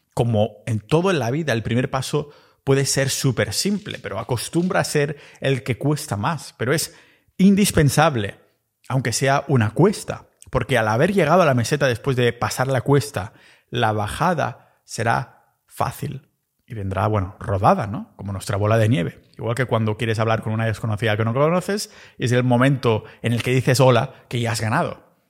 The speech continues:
Después, bajo tu sorpresa, ves cómo la conversación empieza a fluir. Esta toma de responsabilidad puede tomar todas las formas que el estudio mostraba, básicamente externo e interno. Externo es como, por ejemplo, hacerlo público,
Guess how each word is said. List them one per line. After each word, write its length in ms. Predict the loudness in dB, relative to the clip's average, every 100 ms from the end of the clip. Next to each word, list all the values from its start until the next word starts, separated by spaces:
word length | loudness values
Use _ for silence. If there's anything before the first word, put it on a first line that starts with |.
| _
Después, 400 | -12 -4 -4 -4 -16 _ _
bajo 560 | -2 2 2 2 2 4
tu 100 | 2
sorpresa, 560 | 2 2 2 2 2
ves 200 | 0 -2
cómo 180 | -4 -2
la 80 | 0
conversación 580 | 0 0 -2 -6 -8 -6
empieza 460 | -8 -8 -8 -8
a 60 | -8
fluir. 520 | -8 -8 -8 -14 _ _ _ _ _ _ _ -10
Esta 220 | 0 2
toma 240 | 4 4
de 120 | 4
responsabilidad 720 | 2 0 -4 -2 0 0 0 0
puede 180 | -2
tomar 480 | 0 0 0 -2 -14 _ _ _ _ 0
todas 220 | 2 4
las 160 | 2 0
formas 300 | -2 -2 -2
que 80 | -4
el 60 |
estudio 260 | -4 -4 -2
mostraba, 440 | -4 -2 -2 0
básicamente 420 | -4 -2 -2 -2
externo 720 | -4 -6 -2 -2 -2 -4 -8 -12
e 140 | -8
interno. 420 | -8 -4 -4 -4
Externo 320 | -6 -4 -2
es 120 | -2 -6
como, 460 | -8 -8 -8 _
por 120 | -10
ejemplo, 380 | -8 -6 -4 -6
hacerlo 300 | -8 -12 -2
público, 420 | 0 0 -4 -8